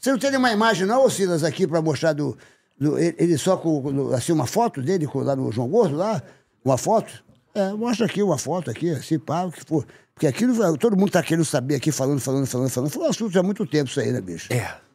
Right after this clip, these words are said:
Speaker 1: E, e vocês fizeram as pazes?
Speaker 2: Não, cara.
Speaker 1: Nunca mais viu?
Speaker 2: Não, eu até tentei, eu mandei uma mensagem pra ele quando ele era vegano, que eu também é uma coisa que eu não consigo entender, ex-vegano.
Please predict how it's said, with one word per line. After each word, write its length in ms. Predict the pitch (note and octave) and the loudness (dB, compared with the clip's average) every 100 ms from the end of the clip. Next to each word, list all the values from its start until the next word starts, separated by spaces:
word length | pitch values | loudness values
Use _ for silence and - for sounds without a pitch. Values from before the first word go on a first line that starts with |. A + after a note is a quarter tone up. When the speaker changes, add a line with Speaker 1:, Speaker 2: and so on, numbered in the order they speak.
| _ - | _ -2
Speaker 1:
E, 180 | D#3 | -2
e 20 | D#3 | 0
vocês 280 | D#3 G3+ | 0 0
fizeram 220 | D#3+ D#3+ C#3+ | 0 -2 -2
as 80 | - | -2
pazes? 500 | F3 C3+ F#2+ - - _ _ | -2 -2 -6 -16 -20 _ _
Speaker 2:
Não, 400 | D3+ F3 E3 D3+ | 0 2 2 0
cara. 380 | B2 A2+ G2 F2+ | -2 -2 -2 0
Speaker 1:
Nunca 260 | F3+ A3+ G3 | 2 2 2
mais 220 | F#3+ D#3 | 2 0
viu? 320 | E3 F3+ B2 | 2 0 -2
Speaker 2:
Não, 420 | G2+ A#2 A#2+ A2+ A2+ | -2 0 2 2 2
eu 140 | D3+ | 2
até 240 | E3 F3 | 0 -2
tentei, 440 | F3 G#3 F#3 E3+ F3+ | 0 0 0 2 2
eu 60 | E3+ | 2
mandei 260 | D3 C#3+ D#3+ | 0 -2 -2
uma 120 | E3+ | -2
mensagem 500 | E3 D3 D3+ D#3 D3 | -2 -2 -2 -2 -4
pra 160 | C#3+ | -2
ele 100 | C#3+ C#3+ | -2 -2
quando 220 | D3 C#3+ | -2 0
ele 120 | C#3 | 2
era 260 | C3+ D3 C3+ | 2 2 0
vegano, 640 | A#2+ A#2 C#3+ E3 B2+ G2 - _ _ _ _ _ - - _ _ | 0 0 2 2 0 -4 -8 _ _ _ _ _ -20 -20 _ _
que 80 | - | -4
eu 200 | C3 D3 | -2 -2
também 300 | C3+ C3 C#3 | -2 -2 0
é 40 | D3+ | 0
uma 140 | C#3 | 0
coisa 240 | D3 C#3 | 0 -2
que 60 | C3+ | -2
eu 40 | |
não 100 | D3 | -2
consigo 360 | D3 C3+ C3 C#3+ | -2 -4 -2 -2
entender, 680 | D#3+ D#3+ C#3+ B2 C3 A#2 G#2+ | 0 0 0 0 0 -2 -4
ex-vegano. 880 | A#2+ C#3+ C#3 A2+ A#2+ A2 A#2 A2 G2 | -2 0 0 -2 -2 0 0 0 -2